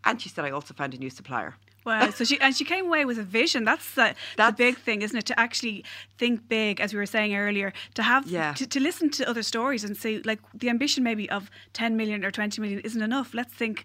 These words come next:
Speaker 2: a hundred million. I think that's probably a really positive message to come out.
Speaker 1: Yeah, and, and that was it. I always remember, um, Kate Hyde,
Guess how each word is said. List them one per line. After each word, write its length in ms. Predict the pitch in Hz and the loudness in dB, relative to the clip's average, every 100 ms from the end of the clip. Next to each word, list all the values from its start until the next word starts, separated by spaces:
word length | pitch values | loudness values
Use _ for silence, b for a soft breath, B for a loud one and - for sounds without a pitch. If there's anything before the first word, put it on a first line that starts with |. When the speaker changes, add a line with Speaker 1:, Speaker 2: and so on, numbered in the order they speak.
| B | B
Speaker 2:
a 80 | 220 | -2
hundred 260 | 233 262 226 | 2 2 0
million. 280 | 196 190 | -2 -4
I 60 | 190 | -4
think 140 | 233 | -6
that's 160 | 214 208 | -8 -6
probably 380 | 202 196 190 - | -8 -4 -4 -4
a 160 | - | -4
really 220 | 202 208 202 | -2 -2 -2
positive 360 | 190 202 190 | -6 -6 -6
message 320 | 180 175 196 - | -8 -8 -8 -8
to 40 | |
come 140 | 208 | -4
out. 240 | 185 220 - - | -4 -4 -8 -10
Speaker 1:
Yeah, 360 | 220 302 285 233 | -2 2 2 2
and, 140 | 233 | 0
and 120 | 233 | -2
that 180 | 233 269 | -2 -4
was 180 | 240 190 | -6 -6
it. 80 | 180 | -6
I 200 | - 180 | -4 -4
always 200 | 202 196 | -6 -8
remember, 500 | 180 160 156 151 - 151 | -8 -4 -4 -2 -6 -6
um, 380 | 147 139 135 - - | -4 -4 -8 -12 -8
Kate 200 | 175 156 | -6 0
Hyde, 260 | 139 151 | 2 0